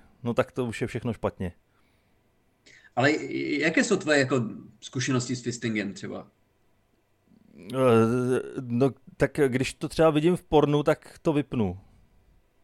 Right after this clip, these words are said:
Speaker 1: To je moje zkušenost.
Speaker 2: No ale, no,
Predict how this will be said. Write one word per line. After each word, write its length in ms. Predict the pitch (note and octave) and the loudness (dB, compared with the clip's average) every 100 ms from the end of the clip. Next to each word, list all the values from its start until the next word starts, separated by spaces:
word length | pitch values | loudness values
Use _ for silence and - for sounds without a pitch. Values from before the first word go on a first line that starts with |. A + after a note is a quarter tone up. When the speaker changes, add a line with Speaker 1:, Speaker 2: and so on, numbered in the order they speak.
| _ _ _ _ _ _ | _ _ _ _ _ _
Speaker 1:
To 80 | A#2+ | 2
je 60 | |
moje 140 | B2+ C#3+ | 4 4
zkušenost. 420 | - B2+ C#3+ B2 | 2 0 2 4
Speaker 2:
No 80 | C#3 | 4
ale, 200 | E3 F3 - - - _ _ _ _ _ _ - | 2 0 -8 -20 -20 _ _ _ _ _ _ -8
no, 180 | - | -8